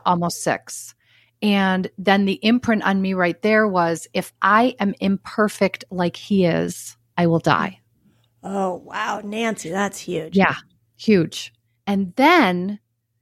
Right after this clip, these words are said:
Speaker 1: and my parents and I have had adult conversations about this, but then I went into this n-, wanting to heal a grief in my parents that could never be healed.
Speaker 2: Yeah.
Speaker 1: And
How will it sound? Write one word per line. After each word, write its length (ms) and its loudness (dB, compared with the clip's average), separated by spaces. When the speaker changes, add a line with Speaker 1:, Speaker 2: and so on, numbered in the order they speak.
Speaker 1:
and 120 0
my 120 0
parents 520 0
and 80 0
I 40 0
have 100 -2
had 120 -4
adult 400 -2
conversations 760 -6
about 300 -6
this, 320 -14
but 220 -6
then 480 2
I 260 4
went 300 0
into 500 -4
this 640 -6
n-, 260 -2
wanting 520 4
to 680 -4
heal 720 0
a 80 -2
grief 680 -2
in 160 2
my 160 0
parents 640 -4
that 140 -2
could 180 -4
never 320 0
be 160 -4
healed. 460 -10
Speaker 2:
Yeah. 80 -20
Speaker 1:
And 560 2